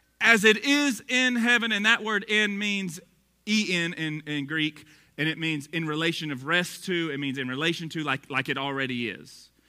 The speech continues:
So one meaning, like, to superimpose upon, in,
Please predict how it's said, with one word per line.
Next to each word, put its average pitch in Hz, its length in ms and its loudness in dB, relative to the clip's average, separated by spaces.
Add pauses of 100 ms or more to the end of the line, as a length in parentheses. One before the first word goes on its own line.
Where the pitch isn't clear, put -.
(200)
So 180 180 0
one 269 320 2
meaning, 254 240 2
like, 202 220 2
to 190 100 -6
superimpose 220 880 -4
upon, 143 440 -4
in, 156 380 0